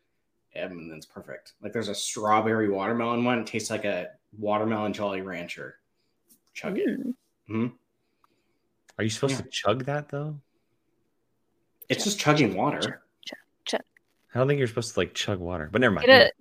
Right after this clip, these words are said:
Speaker 2: get a
Speaker 3: Anyway.
Speaker 2: beer bong, but just do it with
Speaker 1: <laughs>
Speaker 2: water.
Speaker 1: I have one.
Speaker 3: <laughs> Uh, okay, so look, we, we obviously have Friday Night Titan-, Titans to talk about. We have two great matches.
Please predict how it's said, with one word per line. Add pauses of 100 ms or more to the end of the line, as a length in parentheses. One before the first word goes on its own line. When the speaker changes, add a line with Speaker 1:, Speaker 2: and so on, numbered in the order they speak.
Speaker 2:
get
a
Speaker 3:
Anyway.
Speaker 2:
beer
bong, (100)
but
just
do
it
with
Speaker 1:
<laughs>
Speaker 2:
water. (260)
Speaker 1:
I
have
one. (400)
Speaker 3:
<laughs> (880)
Uh,
okay,
so
look,
we,
we
obviously
have
Friday
Night
Titan-,
Titans
to
talk
about.
We
have
two
great
matches.